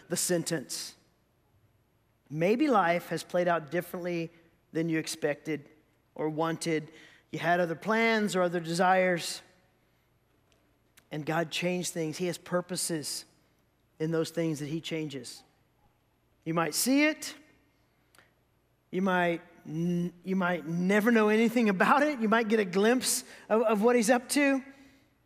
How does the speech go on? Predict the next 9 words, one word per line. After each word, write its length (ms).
But 140
God 260
knows, 400
and 80
he's 160
worthy 340
of 100
our 80
praise, 560